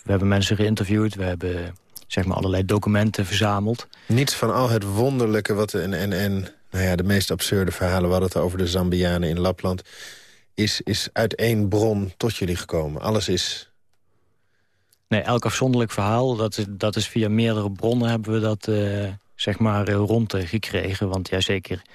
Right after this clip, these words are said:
Speaker 1: met dit soort verhalen zou ik het ook veel te gevaarlijk vinden... om op één bron, eh,
Speaker 2: Ja.
Speaker 1: af te gaan.
Speaker 2: Nee, want jullie boek leest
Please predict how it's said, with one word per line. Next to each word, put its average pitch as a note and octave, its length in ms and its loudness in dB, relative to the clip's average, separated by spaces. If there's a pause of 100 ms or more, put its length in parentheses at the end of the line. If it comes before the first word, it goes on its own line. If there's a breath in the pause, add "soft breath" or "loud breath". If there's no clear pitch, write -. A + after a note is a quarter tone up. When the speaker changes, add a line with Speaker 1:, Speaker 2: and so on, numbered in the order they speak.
(140 loud breath)
Speaker 1:
met G2 140 -4
dit G2+ 120 0
soort G#2+ 180 0
verhalen G2 360 0
zou G2 120 0
ik F#2 100 -4
het G#2+ 40 -2
ook G2 120 -4
veel G#2+ 120 0
te - 100 -8
gevaarlijk G2+ 520 -2
vinden... G2+ 320 -2
om G2+ 140 -2
op F#2+ 120 -4
één G#2 220 0
bron, G2 380 0
eh, G2+ 260 -4
Speaker 2:
Ja. G2 320 2
Speaker 1:
af G2+ 220 -2
te G#2+ 100 -4
gaan. F2+ 200 -2 (280 loud breath)
Speaker 2:
Nee, G#2+ 140 2
want A2 140 0
jullie A2 180 2
boek G#2 200 -2
leest G#2+ 340 0